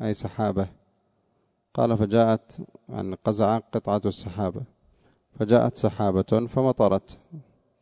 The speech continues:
وأقيمت الصلاة، فسجد رسول الله صلى الله عليه وسلم في الطين والماء،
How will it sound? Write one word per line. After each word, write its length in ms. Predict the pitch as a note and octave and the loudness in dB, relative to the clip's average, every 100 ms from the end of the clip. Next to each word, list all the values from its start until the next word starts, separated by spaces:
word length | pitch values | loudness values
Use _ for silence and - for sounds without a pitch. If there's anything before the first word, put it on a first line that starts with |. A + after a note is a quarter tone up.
| _ _ _ _ _ _ _ A#2 | _ _ _ _ _ _ _ -2
وأقيمت 440 | G#2+ - A#2 A2 | 0 4 4 2
الصلاة، 420 | - A2+ G2 G2 | -4 -2 -2 -2
فسجد 520 | - G#2+ - A2+ A2 | -4 -8 -4 -4 0
رسول 360 | G#2 G2+ - G2+ | 0 0 0 -2
الله 440 | G2 G2 G#2+ A2+ | 0 2 4 2
صلى 200 | G#2 - | -2 -6
الله 340 | F#2+ F#2+ F#2+ F#2+ | -2 2 2 2
عليه 120 | F#2+ | 0
وسلم 420 | F#2 G#2+ A2+ A#2 | -2 -2 0 0
في 100 | G#2 | 0
الطين 440 | G2+ - A2 A2+ A2+ | -2 2 0 2 0
والماء، 560 | G2 F#2+ F#2+ F#2 F#2 | 0 0 0 0 -2